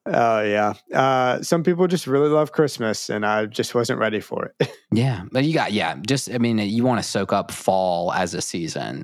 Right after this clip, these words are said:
Speaker 2: And fall
Speaker 1: Yeah,
Speaker 2: in,
Speaker 1: totally, man.
Speaker 2: in Georgia, it, Tennessee, it kinda, fall ends in, like, December,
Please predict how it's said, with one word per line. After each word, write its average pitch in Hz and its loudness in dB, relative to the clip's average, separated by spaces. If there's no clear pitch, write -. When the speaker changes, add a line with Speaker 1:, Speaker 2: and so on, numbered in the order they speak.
Speaker 2:
And 92 0
fall 214 2
Speaker 1:
Yeah, 90 -2
Speaker 2:
in, - 0
Speaker 1:
totally, 151 2
man. 110 0
Speaker 2:
in 95 0
Georgia, 104 2
it, 123 -4
Tennessee, 143 0
it 98 -2
kinda, 98 0
fall 107 2
ends 95 0
in, 90 0
like, 90 -2
December, 87 -4